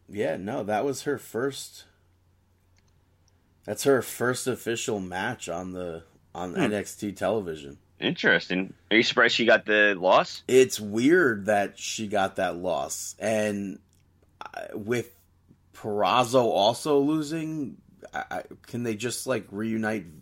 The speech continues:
Speaker 1: V X T? I don't know why they
Speaker 2: What's V X T?
Speaker 1: It was the group that she was in, her, Purrazzo, and, uh, Rachel Ellering was also, also in it, but I'll settle for
Speaker 2: Yeah, we
Speaker 1: Purrazzo
Speaker 2: can keep
Speaker 1: and
Speaker 2: her away from W W E.
Speaker 1: I, I, she might be injured. I'm not sure.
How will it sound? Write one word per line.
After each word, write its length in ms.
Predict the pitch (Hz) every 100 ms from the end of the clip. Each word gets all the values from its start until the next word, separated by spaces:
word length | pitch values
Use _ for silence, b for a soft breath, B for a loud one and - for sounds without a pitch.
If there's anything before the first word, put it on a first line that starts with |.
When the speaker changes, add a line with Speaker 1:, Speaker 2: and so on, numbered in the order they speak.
| _
Speaker 1:
V 240 | 98 104
X 240 | 104 - -
T? 260 | - 113
I 60 | 101
don't 140 | 107
know 100 | 107
why 240 | 107 104 104
they 340 | 101 95 87 _ _ _ _ _ _ _ _ _ _ -
Speaker 2:
What's 240 | 101 95
V 200 | - 104
X 200 | 101 -
T? 320 | - 113 107 -
Speaker 1:
It 120 | - 120
was 260 | 127 -
the 160 | - 123
group 400 | 101 120 156 -
that 180 | 104 95
she 160 | -
was 240 | 123 120 127
in, 160 | 143
her, 280 | 104 107 117
Purrazzo, 760 | 107 123 110 110 117 113 113 107
and, 320 | 98 98 87
uh, 460 | - 87 92 80 65
Rachel 400 | 64 107 135 131
Ellering 400 | 92 107 107 95
was 160 | 82 85
also, 380 | 95 95 95 -
also 400 | 107 107 - 101
in 140 | 104
it, 160 | 101 85
but 100 | 90
I'll 100 | 85
settle 440 | - 92 101 98
for 400 | 87 92 78 82 - _ _ _ 113
Speaker 2:
Yeah, 60 |
we 340 | 98 98 92 107
Speaker 1:
Purrazzo 160 | 98
Speaker 2:
can 80 | 90
keep 100 | 82
Speaker 1:
and 80 | 80
Speaker 2:
her 120 | 85
away 240 | 82 80 80
from 360 | - 73 71 - _
W 160 | 78 69
W 320 | 65 64 73
E. 140 | 78 - _
Speaker 1:
I, 260 | - 104
I, 40 | 117
she 220 | - 143
might 240 | 147 131
be 160 | - 80
injured. 320 | 98 107 85
I'm 120 | 87
not 200 | 107 92
sure. 400 | - - 95 104